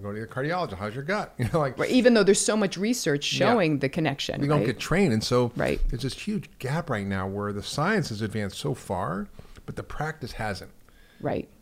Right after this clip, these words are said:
Speaker 1: And in functional medicine, we've been really great at actually getting the memo that the gut is at the center of our health.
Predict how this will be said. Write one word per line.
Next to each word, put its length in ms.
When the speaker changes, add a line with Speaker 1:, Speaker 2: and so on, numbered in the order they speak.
Speaker 1:
And 120
in 60
functional 340
medicine, 320
we've 120
been 180
really 400
great 460
at 180
actually 500
getting 300
the 100
memo 720
that 140
the 80
gut 420
is 140
at 100
the 60
center 300
of 80
our 80
health. 340